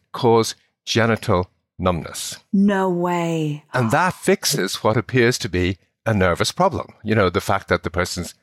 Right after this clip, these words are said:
Speaker 1: coming too quickly. It's not an action on the brain that's causing this. So this is just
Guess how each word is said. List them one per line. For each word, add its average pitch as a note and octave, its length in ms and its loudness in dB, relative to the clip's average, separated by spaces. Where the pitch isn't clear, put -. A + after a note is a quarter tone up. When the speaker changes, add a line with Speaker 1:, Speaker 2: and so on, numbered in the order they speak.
Speaker 1:
coming D#2 300 -2
too - 160 -8
quickly. - 380 -6
It's - 260 -4
not E3 400 2
an B2 160 0
action A#2 380 -2
on G2 180 -4
the F2+ 80 -4
brain A#2 680 0
that's G2 200 0
causing D#2 440 -2
this. D2+ 460 -6
So B2 140 0
this F#3+ 160 2
is - 80 0
just - 240 0